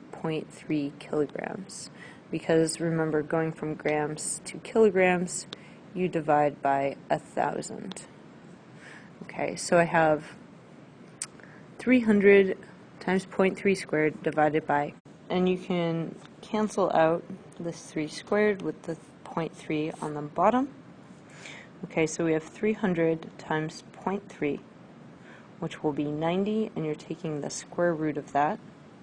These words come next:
and you get velocity is equal to nine point five meters per second.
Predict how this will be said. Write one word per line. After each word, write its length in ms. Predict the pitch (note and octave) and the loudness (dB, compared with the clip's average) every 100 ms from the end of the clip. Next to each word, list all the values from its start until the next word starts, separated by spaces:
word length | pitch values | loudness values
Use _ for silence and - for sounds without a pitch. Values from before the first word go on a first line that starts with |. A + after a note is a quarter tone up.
| - - | -20 -10
and 180 | - F3 | -2 0
you 60 | F3 | 0
get 400 | - D#3 D3 - - - - - - - | 4 6 6 2 -6 -20 -20 -20 -20 -8
velocity 800 | F#3+ A3+ G3 F#3+ - F#3 F#3 - - | 2 6 6 4 2 2 4 2 -4
is 160 | E3 | -4
equal 320 | E3+ - D#3+ | -4 0 -2
to 300 | D#3 - D#3+ D#3 - | -2 -2 -2 -2 -4
nine 360 | D3+ D3+ D#3 | 0 2 0
point 360 | E3 - F3+ - | -4 -6 -6 -6
five 480 | - D3 D3 C#3+ D3 - - - - - - - - | -6 2 4 2 -2 -12 -20 -20 -20 -20 -20 -20 -12
meters 720 | E3+ D3+ D3 D3 C#3+ - - - - | -6 -4 0 -2 -2 -8 -10 -12 -18
per 120 | - C#3+ | -10 -8
second. 560 | - - - - - | -6 -2 -2 -2 -12